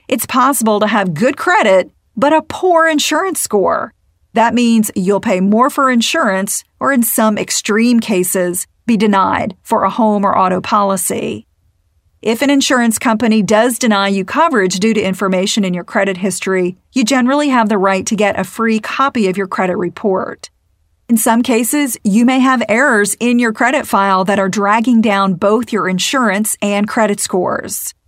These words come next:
Always report errors and get them corrected as quickly as possible. For a video tutorial that shows you step by step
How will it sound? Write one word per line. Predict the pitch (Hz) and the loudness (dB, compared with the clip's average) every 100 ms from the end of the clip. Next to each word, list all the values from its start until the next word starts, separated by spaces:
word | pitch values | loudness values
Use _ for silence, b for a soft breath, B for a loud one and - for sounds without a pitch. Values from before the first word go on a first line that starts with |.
| _ _ _ | _ _ _
Always | - 220 254 285 285 | 0 2 4 4 2
report | 285 247 262 226 | 0 0 2 2
errors | 185 185 185 190 185 | 2 2 2 0 0
and | 202 | 0
get | 226 220 | 0 2
them | 226 | -2
corrected | 214 214 202 196 208 190 | 0 0 0 0 -2 -2
as | 185 | -4
quickly | - - 339 - 190 | -6 -4 -4 -2 -2
as | 175 - | -2 -2
possible. | 208 202 - 196 185 - 220 - _ _ _ _ _ _ | -2 -2 -2 -2 -2 -2 -6 -12 _ _ _ _ _ _
For | - 269 | -2 0
a | 226 | 2
video | 214 277 247 | 2 2 2
tutorial | 220 240 190 226 220 214 | 2 0 0 2 2 2
that | 196 214 | 2 0
shows | - 226 220 208 | 0 0 2 0
you | 190 | -2
step | 180 - 240 220 | -4 -2 0 2
by | 214 202 | 2 2
step | 208 - 202 202 | -2 -2 0 0